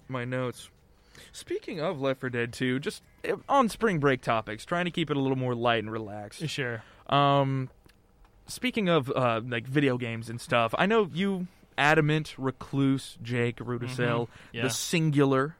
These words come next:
Speaker 1: as
Speaker 2: Yes.
Speaker 1: we, we were able to
Speaker 2: Yes, I'm
Speaker 1: confirm.
Speaker 2: the only one. I'm the
Speaker 1: He's
Speaker 2: only one in
Speaker 1: <laughs> he's
Speaker 2: existence.
Speaker 1: the only one. If you, if you come into America saying that you're Jake Rudisell, you're not.
Speaker 2: Yeah, you're, you're a doppelganger.
Speaker 1: You're a
Speaker 2: Or
Speaker 1: doppelganger.
Speaker 2: a man from, from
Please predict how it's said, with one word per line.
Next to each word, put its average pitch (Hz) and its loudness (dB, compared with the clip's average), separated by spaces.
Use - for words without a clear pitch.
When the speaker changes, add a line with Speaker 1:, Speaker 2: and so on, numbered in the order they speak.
Speaker 1:
as 123 -2
Speaker 2:
Yes. 127 2
Speaker 1:
we, 135 2
we 127 0
were 131 2
able 127 0
to 139 2
Speaker 2:
Yes, 143 2
I'm 143 2
Speaker 1:
confirm. 131 4
Speaker 2:
the 131 2
only 190 0
one. 156 -2
I'm 143 -4
the 127 0
Speaker 1:
He's 131 0
Speaker 2:
only 156 -4
one 165 -4
in 165 -2
Speaker 1:
<laughs> - -
he's 170 -2
Speaker 2:
existence. 143 0
Speaker 1:
the 147 6
only 185 2
one. 143 -2
If 113 -6
you, 135 2
if 139 -6
you 208 -6
come 202 -2
into 160 0
America 127 -4
saying 120 -4
that 120 -6
you're 131 0
Jake 139 -4
Rudisell, 160 2
you're 117 -2
not. 92 -8
Speaker 2:
Yeah, 151 0
you're, 147 0
you're 151 -4
a 151 -4
doppelganger. 139 -2
Speaker 1:
You're 131 2
a - 4
Speaker 2:
Or 202 8
Speaker 1:
doppelganger. 151 -2
Speaker 2:
a 170 2
man 190 2
from, 175 0
from 160 -4